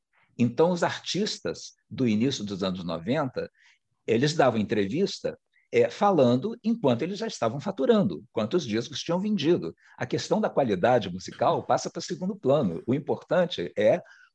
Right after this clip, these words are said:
qual é o público que eu tô alcançando e quanto dinheiro eu tô ganhando com isso. Então, a gente vai ter uma arte voltada, assim,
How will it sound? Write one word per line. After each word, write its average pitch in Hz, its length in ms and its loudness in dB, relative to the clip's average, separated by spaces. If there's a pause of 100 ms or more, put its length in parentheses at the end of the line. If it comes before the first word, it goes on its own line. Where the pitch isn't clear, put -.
(180)
qual 135 140 2
é 156 60 6
o 208 80 4
público 208 420 -4
que - 80 -4
eu 104 40 2
tô 117 100 2
alcançando 92 580 -2
e 87 60 -10
quanto 196 260 2
dinheiro 156 280 0
eu 143 40 -4
tô 127 100 -4
ganhando 110 360 -2
com 104 120 -8
isso. 80 360 -8 (200)
Então, 151 240 0
a 196 80 4
gente 196 220 -4
vai 156 160 -4
ter 139 120 0
uma 120 200 2
arte 135 560 -4
voltada, 135 880 0
assim, 143 680 -8